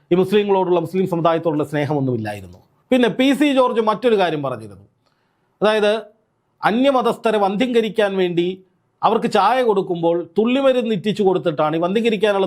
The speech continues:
തുള്ളിമരുന്ന് ഇറ്റിച്ചു കൊടുത്താണ് ചായ കൊടുക്കുന്നതെന്ന് പി സി ജോർജ് ഒരു തവണ പറഞ്ഞിരുന്നു. അന്ന് ഈ അബ്ദുള്ള കുട്ടിയുടെ സ്നേഹമൊന്നും കണ്ടില്ലല്ലോ.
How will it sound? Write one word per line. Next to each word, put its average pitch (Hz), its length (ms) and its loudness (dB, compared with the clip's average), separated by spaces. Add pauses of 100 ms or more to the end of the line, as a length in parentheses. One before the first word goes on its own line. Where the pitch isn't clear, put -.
തുള്ളിമരുന്ന് 220 460 0
ഇറ്റിച്ചു 175 240 -2
കൊടുത്താണ് 170 320 0
ചായ 175 200 2
കൊടുക്കുന്നതെന്ന് 160 540 0 (320)
പി 202 140 2
സി 214 140 2
ജോർജ് 160 260 0
ഒരു 156 80 0
തവണ 139 240 -2
പറഞ്ഞിരുന്നു. 110 360 -8 (100)
അന്ന് 262 180 0 (100)
ഈ - 80 2
അബ്ദുള്ള 196 300 0
കുട്ടിയുടെ 180 340 0
സ്നേഹമൊന്നും 160 420 -2
കണ്ടില്ലല്ലോ. 113 420 -8